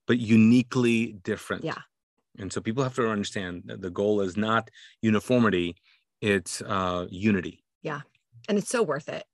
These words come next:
Speaker 2: to get to know other people and people's
Speaker 1: I think
Speaker 2: stories
Speaker 1: so.
Speaker 2: and realize that our lives are all
Speaker 1: Yeah.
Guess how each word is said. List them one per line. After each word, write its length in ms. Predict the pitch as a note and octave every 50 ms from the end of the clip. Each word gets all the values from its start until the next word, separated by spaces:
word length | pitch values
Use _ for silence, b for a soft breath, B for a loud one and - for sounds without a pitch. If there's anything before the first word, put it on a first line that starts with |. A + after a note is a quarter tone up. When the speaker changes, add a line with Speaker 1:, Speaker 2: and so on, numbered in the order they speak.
| _ _ _ _ _ _ _ -
Speaker 2:
to 80 | -
get 220 | F3 E3 F3+ - -
to 120 | - G#3+ E3+
know 400 | F3 E3+ E3 E3 E3 D#3+ D#3 - b b b b b b
other 200 | E3 E3 F3+ F3
people 360 | - F3+ E3 - D#3 D3+ D3+ D#3
and 140 | D3+ D3
people's 240 | - F#3+ - E3+ D#3+ -
Speaker 1:
I 120 | - G3+
think 200 | - - D3+ -
Speaker 2:
stories 60 | -
Speaker 1:
so. 220 | B2+ A#2 A#2+ C#3+ E3+
Speaker 2:
and 100 | - E3+
realize 440 | G3 G#3 G#3+ G3 F#3 F3+ F#3 E3+ -
that 100 | G3 F#3+ -
our 140 | F#3+ G3
lives 320 | F3+ F#3 F#3 G3 G3 E3+ -
are 100 | G3 -
all 200 | F#3 F#3+ F#3+ G3
Speaker 1:
Yeah. 60 | -